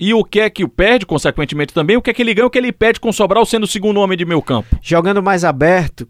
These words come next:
Speaker 2: ele é um jogador de velocidade, de força física, né, e que tem muita capacidade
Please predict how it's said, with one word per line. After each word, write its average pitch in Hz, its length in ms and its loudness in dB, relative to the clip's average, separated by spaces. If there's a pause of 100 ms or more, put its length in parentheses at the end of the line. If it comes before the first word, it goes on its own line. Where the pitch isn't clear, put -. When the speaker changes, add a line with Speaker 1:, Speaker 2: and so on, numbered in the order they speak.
Speaker 2:
ele 151 340 0
é 160 120 4
um 160 60 0
jogador 156 320 0
de 143 80 -8
velocidade, 147 680 0
de 143 80 -12
força 202 400 -2
física, 180 540 -4
né, 156 180 -2
e 175 80 -4
que 175 160 -8
tem 202 220 -2
muita 214 420 -4
capacidade 170 760 0